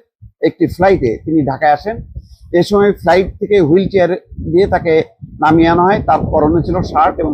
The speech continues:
লুঙ্গি। শাহজালাল আন্তর্জাতিক বিমানবন্দরের নির্বাহী পরিচালক গ্রুপ ক্যাপ্টেন এস এম রাগিব সামাদ আব্দুল হামিদের দেশে ফেরার বিষয়টি নিশ্চিত করেন। বিমানবন্দর সূত্র বলছে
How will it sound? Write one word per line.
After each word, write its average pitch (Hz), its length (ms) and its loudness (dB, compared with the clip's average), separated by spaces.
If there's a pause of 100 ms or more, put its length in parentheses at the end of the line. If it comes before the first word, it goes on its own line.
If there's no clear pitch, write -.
লুঙ্গি। 156 300 2 (760)
শাহজালাল 202 460 4
আন্তর্জাতিক 160 680 -2
বিমানবন্দরের 151 680 0
নির্বাহী 147 340 2
পরিচালক 175 440 -6
গ্রুপ 156 280 -4
ক্যাপ্টেন 180 420 -4 (200)
এস 175 200 -4 (180)
এম 170 160 4
রাগিব 151 540 0 (140)
সামাদ 156 360 0 (380)
আব্দুল 147 300 2
হামিদের 156 420 0
দেশে 151 220 -6
ফেরার 160 240 -4
বিষয়টি 165 400 -8 (360)
নিশ্চিত 151 340 0
করেন। 107 300 -4 (440)
বিমানবন্দর 185 600 2
সূত্র - 320 -12
বলছে 160 280 -4